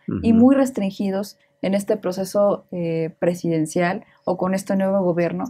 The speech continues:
Speaker 1: Y precisamente eso es lo que estamos buscando, que se respeten los derechos, que se respeten las libertades,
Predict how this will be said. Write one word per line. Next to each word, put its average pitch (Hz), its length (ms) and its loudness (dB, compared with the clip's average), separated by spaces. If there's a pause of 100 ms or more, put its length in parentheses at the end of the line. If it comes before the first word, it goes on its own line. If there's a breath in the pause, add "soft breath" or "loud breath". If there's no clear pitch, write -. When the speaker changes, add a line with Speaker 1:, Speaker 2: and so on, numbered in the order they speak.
(400 soft breath)
Speaker 1:
Y 240 100 -2
precisamente 254 600 4
eso 254 100 -2
es 254 60 2
lo 247 100 4
que 247 60 -10
estamos 226 320 -2
buscando, 208 580 -6 (440)
que 208 120 -2
se 208 140 2
respeten 208 480 0
los 208 100 0
derechos, 196 400 -2
que 208 120 -6
se 190 100 -2
respeten 196 400 -2
las 208 100 4
libertades, 185 720 0